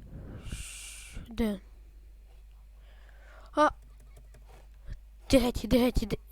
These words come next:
Та! та, та, та, та, та, та, та, та, та, та, та, та. Це нереально пройти.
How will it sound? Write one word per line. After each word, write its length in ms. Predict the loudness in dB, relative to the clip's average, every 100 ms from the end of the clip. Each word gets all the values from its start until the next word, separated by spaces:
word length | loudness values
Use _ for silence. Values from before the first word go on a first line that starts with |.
| -18 -16 -16 4
Та! 520 | 6 8 8 6 2 -2 -10 -18 -16
та, 120 | -4 0
та, 120 | 2
та, 120 | 4
та, 120 | 4
та, 120 | 4
та, 240 | 2 2 6
та, 120 | 6
та, 120 | 6
та, 120 | 2
та, 120 | 2 2
та, 160 | 0
та. 200 | 0 0 -2 -14 -16 -18 -18 -18 -20 -20 -20 -18 2
Це 140 | 6
нереально 360 | 8 8 6 4
пройти. 340 | 0 2 0